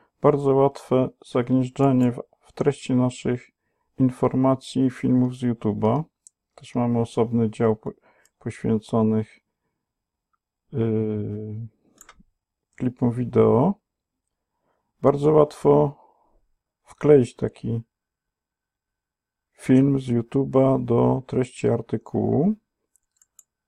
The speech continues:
Dopiszę tutaj filmik do artykułu o tytule Człowieka Roku Grety Thunberg.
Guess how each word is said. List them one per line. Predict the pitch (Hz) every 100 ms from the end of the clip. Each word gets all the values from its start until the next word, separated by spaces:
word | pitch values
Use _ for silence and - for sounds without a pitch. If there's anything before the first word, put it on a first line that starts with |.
| _ _ _ _ _ _ _ _ _ _
Dopiszę | - 127 - 131 131
tutaj | - 127 - 120 123 113 _ _
filmik | _ - 131 127 123 123
do | - 117 117 117 - _ -
artykułu | 123 117 - 110 - 117 117 117 -
o | - 110 113 123 _ _ _ _ _ _ _ _ _
tytule | - 120 - 120 117 113 117
Człowieka | - 120 117 - 120
Roku | 117 117 - 113 117 _ _ _ _ _ _ _ _ _ _ _ _ _ _ _ _ _
Grety | - 113 113 117
Thunberg. | - 113 113 123 170 196 -